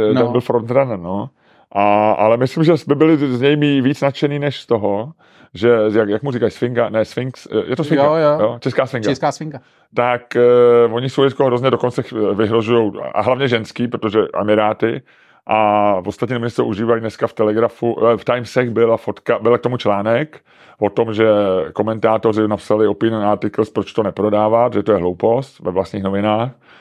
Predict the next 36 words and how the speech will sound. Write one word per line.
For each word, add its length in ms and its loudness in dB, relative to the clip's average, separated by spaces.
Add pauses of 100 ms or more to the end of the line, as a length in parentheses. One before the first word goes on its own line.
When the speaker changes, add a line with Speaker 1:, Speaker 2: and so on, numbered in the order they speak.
(320)
Speaker 1:
A 380 2
ženy, 280 2
že 80 -2
jsou 140 -2
proti 260 0
tomu 300 0
a 60 -2
tak 160 0
dále, 220 2
a 20 -2
tak 120 -6
dále. 100 -6
A 40 -8
čtenáři, 540 0
že 100 2
píšou 320 0
prostě 360 -4
tisíce 380 -8
dopisů. 500 -4 (520)
<laughs> 560 0
A 400 2 (320)
celý 260 0
to 120 2
udělali, 320 4
jak 140 0
u 60 -4
toho 160 2
velká 300 0
fotka 580 -4 (220)
šejka 720 0
na 60 -2
včerejší 400 0
schůzce 300 -2
s 40 0
Vladimirem 380 0
Putinem. 340 -4